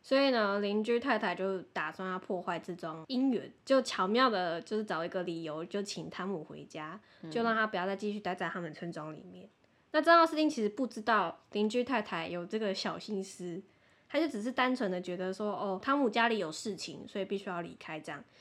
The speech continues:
Speaker 1: 可是他一直都觉得说，汤姆一定会在他离开之前跟他求婚，因为他们感情其实算还不错，他就觉得一定会求婚，所以他那时候很有自信的写信给他姐姐说，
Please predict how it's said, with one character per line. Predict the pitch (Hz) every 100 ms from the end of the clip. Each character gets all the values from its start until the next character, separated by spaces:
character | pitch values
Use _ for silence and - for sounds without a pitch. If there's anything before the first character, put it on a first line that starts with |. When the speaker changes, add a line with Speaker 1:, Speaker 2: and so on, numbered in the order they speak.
| -
Speaker 1:
可 | - 277
是 |
他 | 320
一 | 330
直 | 302 220
都 | 226
觉 | 233 180
得 | 180
说， | 208 208
汤 | 214 285
姆 | 294 214
一 | -
定 | 240 247
会 | 247
在 | 233
他 | 226 233
离 | 202
开 | 190 - 240
之 | 247
前 | 240 165
跟 | 190
他 | 214 208
求 | - - 170
婚， | 196 - 226 233 - -
因 | 240
为 |
他 | 269
们 | 247 190
感 | 160
情 | 156 175
其 | 185
实 | 175 170
算 | - 208 170 - _
还 | -
不 | -
错， | - 285 233 - - _ _ _ _
他 | -
就 | 240
觉 | 226
得 | 170
一 |
定 | 170 220
会 | 220
求 | - - 170
婚， | 170 165 - - -
所 | -
以 | 285
他 | 302
那 | 311
时 | 277
候 |
很 | 240 233
有 | 277 196
自 | 233 220
信 | 233 175
的 | 160 170 190
写 | - 196 175
信 | - 214
给 | 196 175
他 | 185
姐 | 196 180
姐 | 165
说， | 160 185 175 185